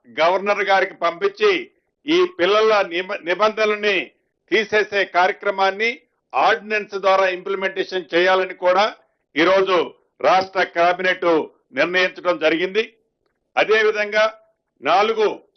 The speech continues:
సూపర్ స్పెషాలిటీ హాస్పిటల్ ఏవైతే ఈ రాష్ట్రంలో జ-,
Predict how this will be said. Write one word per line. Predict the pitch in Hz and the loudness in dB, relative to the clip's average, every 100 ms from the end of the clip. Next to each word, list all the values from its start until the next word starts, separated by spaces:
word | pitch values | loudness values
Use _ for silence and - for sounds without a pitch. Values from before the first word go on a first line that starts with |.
| - | 0
సూపర్ | 208 233 226 214 | 0 0 -2 0
స్పెషాలిటీ | 214 196 208 208 214 190 | 0 2 2 2 2 2
హాస్పిటల్ | 190 185 226 202 196 185 | 2 0 -4 -4 0 2
ఏవైతే | 196 196 202 190 160 - _ - 151 | 2 0 0 0 0 -4 _ -4 0
ఈ | 170 | 4
రాష్ట్రంలో | 180 190 202 196 196 170 | 2 0 -4 0 0 0
జ-, | 165 | -4